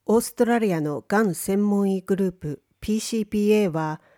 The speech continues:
二千二十二年の一月から電話を使ったコンサルテーションの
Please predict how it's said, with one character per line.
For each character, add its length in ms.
二 160
千 340
二 140
十 220
二 200
年 220
の 100
一 220
月 200
か 120
ら 220
電 240
話 180
を 80
使 240
っ 80
た 160
コ 180
ン 60
サ 140
ル 140
テ 180
ー 40
シ 160
ョ 20
ン 100
の 240